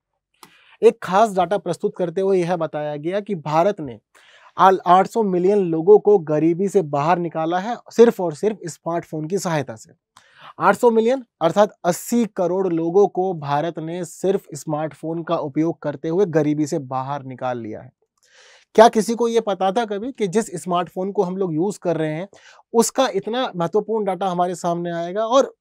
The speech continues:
उससे ही हमारे देश के अंदर गरीबी के उन्मूलन के लिए कार्य किए जाएंगे? ये तो कभी शायद किसी ने सोचा ही नहीं था, लेकिन ये हमारे देश में हुआ। कैसे हुआ, इन सभी चीज़ों को भी समझना है और इसके according चीज़ों को आगे बढ़ाना है।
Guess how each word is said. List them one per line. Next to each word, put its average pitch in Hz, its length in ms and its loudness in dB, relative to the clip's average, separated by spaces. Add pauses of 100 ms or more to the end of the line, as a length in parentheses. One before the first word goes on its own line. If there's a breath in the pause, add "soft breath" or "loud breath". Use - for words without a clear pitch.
(120)
उससे 226 360 2
ही 269 140 4
हमारे 196 380 -2
देश 180 280 -8
के - 160 -10
अंदर 190 240 -4
गरीबी 165 440 -2
के 202 280 -4
उन्मूलन 185 500 2
के 190 120 -2
लिए 175 140 -2
कार्य 151 320 -6
किए 143 220 -8
जाएंगे? 160 360 -8 (320 soft breath)
ये 262 80 4
तो 262 140 6
कभी 226 240 0
शायद 196 240 2
किसी 196 220 -6
ने 214 120 -2
सोचा 175 360 -4
ही 165 160 -4
नहीं 139 180 -6
था, 143 160 -6
लेकिन 147 300 -6
ये 151 180 -8
हमारे 139 340 -10
देश 135 240 -10
में 156 100 -4
हुआ। 131 260 -8 (580 soft breath)
कैसे 220 280 4
हुआ, 240 280 4 (200 soft breath)
इन 180 140 6
सभी 208 280 4
चीज़ों 214 300 0
को 214 120 -2
भी 202 100 -2
समझना 190 440 -6
है 220 120 -8
और 240 140 -2
इसके 190 220 -4
according 180 360 -4
चीज़ों 180 260 -6
को 269 100 2
आगे 185 220 2
बढ़ाना 120 320 -6
है। 117 100 -20